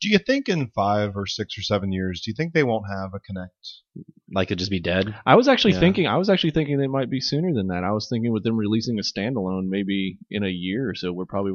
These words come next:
Speaker 3: we'll see Kinect-less versions
Speaker 1: Well, no, there already
Speaker 3: more.
Speaker 1: is a
Speaker 2: There are
Speaker 1: Kinect-less
Speaker 3: Well, yeah, I
Speaker 1: version
Speaker 3: know,
Speaker 1: of
Speaker 3: but I mean,
Speaker 1: Xbox
Speaker 3: like,
Speaker 1: One.
Speaker 3: they won't have any with
Speaker 1: Like,
Speaker 3: it
Speaker 1: do you, well, that's, I think that's insane. I think
Speaker 3: until
Speaker 1: they're,
Speaker 3: it's, like, the holiday bundles.
Speaker 1: they'll at least make a Kinect by itself. But
Speaker 3: Mm.
Speaker 1: what I'm saying is that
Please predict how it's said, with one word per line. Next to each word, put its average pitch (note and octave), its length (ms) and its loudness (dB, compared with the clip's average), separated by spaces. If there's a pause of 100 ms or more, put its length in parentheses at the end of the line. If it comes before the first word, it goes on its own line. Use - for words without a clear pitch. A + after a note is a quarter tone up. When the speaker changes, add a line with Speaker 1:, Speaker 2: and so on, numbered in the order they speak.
(140)
Speaker 3:
we'll F#2 160 -12
see F#2+ 300 -10
Kinect-less F#2 880 -6 (120)
versions B1 500 -12
Speaker 1:
Well, C3+ 120 6
no, D3+ 160 6
there A2 220 8
already A2 400 6
Speaker 3:
more. C#3 100 6
Speaker 1:
is F#2+ 140 -2
a F2+ 160 0
Speaker 2:
There A2+ 120 6
are A#2 180 8
Speaker 1:
Kinect-less A2 300 0
Speaker 3:
Well, D#3+ 140 12
yeah, D3+ 220 12
I - 40 10
Speaker 1:
version B2+ 100 6
Speaker 3:
know, C3+ 100 10
Speaker 1:
of G#2+ 80 8
Speaker 3:
but A#2+ 80 10
I A#2+ 60 10
mean, B2 160 4
Speaker 1:
Xbox A2+ 40 4
Speaker 3:
like, G2 160 2
Speaker 1:
One. D2+ 140 -14 (100)
Speaker 3:
they G2+ 100 0
won't G2+ 280 -4
have F2+ 200 -10
any F2+ 300 -8 (160)
with G#2 80 -6
Speaker 1:
Like, G#2+ 120 2
Speaker 3:
it D#2 140 -2
Speaker 1:
do A#2 80 2
you, C3+ 140 4
well, B2+ 180 6
that's, C3+ 240 4
I B2+ 120 0
think B2 140 -12
that's - 200 -16
insane. D#2+ 680 -6
I F#2 100 -10
think A#2 100 2
Speaker 3:
until A2 240 4
Speaker 1:
they're, G#2+ 80 8
Speaker 3:
it's, G2+ 100 0
like, G#2+ 220 6
the F2+ 100 0
holiday F#2+ 380 0
bundles. D#2+ 240 -10
Speaker 1:
they'll B2 200 0 (100)
at B2+ 60 -8
least D3+ 280 0
make A2+ 260 0 (100)
a G2+ 80 -6
Kinect F#2 460 -8
by E2+ 160 -8
itself. E2 500 -6
But F2+ 80 -2
Speaker 3:
Mm. - 40 0
Speaker 1:
what A2+ 100 4
I'm B2+ 100 4
saying B2+ 280 2
is G2+ 80 -2
that G2+ 200 -2